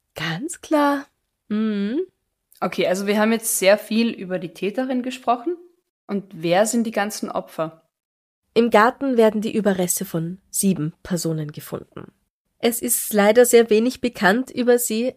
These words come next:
Speaker 1: aber immerhin über ein paar davon wissen wir ein bisschen was. Dorothy Miller mochte Liebesgedichte gerne, vor allem welche, in denen es um gebrochene Herzen geht.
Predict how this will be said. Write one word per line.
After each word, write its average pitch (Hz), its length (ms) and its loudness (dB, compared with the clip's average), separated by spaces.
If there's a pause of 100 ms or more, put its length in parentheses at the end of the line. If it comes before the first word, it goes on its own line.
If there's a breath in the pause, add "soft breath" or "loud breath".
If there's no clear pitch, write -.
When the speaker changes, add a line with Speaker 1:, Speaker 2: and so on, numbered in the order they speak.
Speaker 1:
aber 190 600 -2 (200)
immerhin 214 540 -2
über 185 260 -2 (120)
ein 196 180 -2
paar 160 320 0
davon 214 440 -4
wissen 220 260 -6
wir 208 80 -2
ein 190 160 -6 (100)
bisschen 226 420 -4
was. 254 360 -8 (680)
Dorothy 226 440 2
Miller 285 580 4
mochte 208 380 -2
Liebesgedichte 196 840 -2
gerne, 156 520 -6
vor - 200 -4
allem 214 300 2
welche, 196 320 2
in 180 160 -2
denen 170 300 -4
es - 180 -6
um 175 200 -4
gebrochene 170 560 -6
Herzen 151 520 -8
geht. - 400 -16